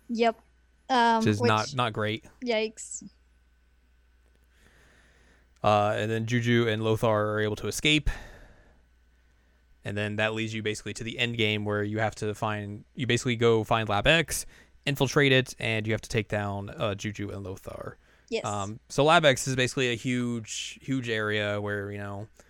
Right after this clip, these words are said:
Speaker 2: you have to fight a lot of, like, high level enemies and all that sort of stuff. It's very, like, high tech, futuristic, well, eighties futuristic essentially. Um, it's basically this giant, like, tower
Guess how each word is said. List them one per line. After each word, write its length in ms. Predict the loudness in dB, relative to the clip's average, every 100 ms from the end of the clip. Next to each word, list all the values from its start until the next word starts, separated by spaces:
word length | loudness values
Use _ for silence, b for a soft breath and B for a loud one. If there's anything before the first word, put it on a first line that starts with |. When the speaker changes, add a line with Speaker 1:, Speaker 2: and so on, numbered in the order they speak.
| b b -12
Speaker 2:
you 100 | -12
have 100 | -10
to 60 |
fight 180 | -6 -4
a 40 | -4
lot 160 | -6
of, 80 | -6
like, 220 | -8 -8
high 280 | -4 -2 0
level 280 | -2 -2 0
enemies 440 | 0 2 2 0
and 60 | -2
all 60 | -6
that 60 |
sort 160 | -6 -8
of 60 |
stuff. 320 | -4 -4 -4 -6
It's 200 | -8 -2
very, 280 | 2 2
like, 200 | 0 -4 -8 _ _ _ -12
high 220 | -4 -2
tech, 300 | -2 -2 -2
futuristic, 760 | -4 -6 -2 -2 -2 -4 -4 -6 -8
well, 160 | -6 -2
eighties 320 | 0 0 -4
futuristic 440 | -8 -8 -8 -6 -8
essentially. 540 | -8 -10 -8 -8 -10 -14 b b b -6
Um, 360 | -6 -6 -10 -14 b b
it's 120 | -2 0
basically 300 | 0 2 0
this 160 | 0
giant, 400 | 0 0 0 -4
like, 160 | -8 -8
tower 560 | -8 -6 -6 -6 -8